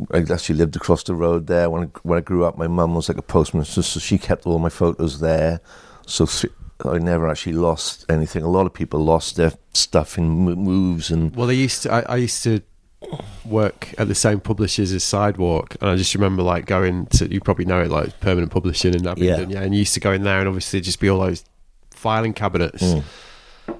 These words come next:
Speaker 2: And I've often thought, like, where are they now? <laughs>
Speaker 1: Yeah, loads of stuff. Didn't, I had stuff not sent back,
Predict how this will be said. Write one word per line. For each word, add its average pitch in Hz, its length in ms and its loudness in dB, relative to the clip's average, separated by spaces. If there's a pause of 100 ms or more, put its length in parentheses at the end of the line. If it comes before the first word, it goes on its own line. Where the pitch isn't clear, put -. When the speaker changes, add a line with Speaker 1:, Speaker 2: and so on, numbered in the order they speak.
(340)
Speaker 2:
And - 360 -8 (180)
I've 104 120 -2
often 120 260 0
thought, 90 220 -2
like, 85 220 -2 (840)
where 107 240 -2
are 92 60 0
they 113 160 0
now? 107 360 0
<laughs> - 40 -8
Speaker 1:
Yeah, 92 260 2
loads 104 240 4
of 120 80 2
stuff. 117 280 2
Didn't, 104 180 -4
I 127 100 4
had 120 160 4
stuff - 300 -2
not 95 160 2
sent 87 280 -2
back, 90 280 2